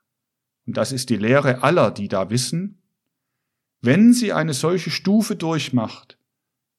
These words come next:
wie die des Bodhisattva zum Buddha, dann ist das eine letzte Inkarnation auf der Erde, wo das ganze Wesen des Betreffenden aufgeht in einem menschlichen Leibe.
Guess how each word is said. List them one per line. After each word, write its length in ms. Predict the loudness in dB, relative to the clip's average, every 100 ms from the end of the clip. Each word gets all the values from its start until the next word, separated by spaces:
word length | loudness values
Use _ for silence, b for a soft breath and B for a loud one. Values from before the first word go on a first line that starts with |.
| _ -2
wie 180 | 0
die 280 | 0 -4 -4
des 240 | -4 -4 -4
Bodhisattva 720 | -4 -4 -4 -6 -4 -4 -4
zum 280 | -4 -4 -2
Buddha, 480 | -4 -4 -8 -14 _ _ _ _ _ _ _ _
dann 180 | 0 0
ist 220 | -2 2
das 260 | 2 2 0
eine 220 | 2 4
letzte 400 | 4 2 -4 -6
Inkarnation 920 | -4 -4 0 0 0 -2 -2 0 -2
auf 220 | -4 -8
der 180 | -8 -8
Erde, 440 | -8 -8 -8 -12 -16 _ _ _ _ _ _ _
wo 100 | 0
das 240 | 2 2
ganze 460 | 2 2 2 0 2
Wesen 420 | 2 2 -2 -4
des 160 | -6 -2
Betreffenden 680 | -4 -2 -2 -2 -6 -6 -6
aufgeht 680 | -2 -2 -4 -10 -8 -6
in 160 | -2 -2
einem 360 | 0 0 0 0
menschlichen 580 | -2 -2 -4 -2 -2
Leibe. 440 | -4 -6 -10 -12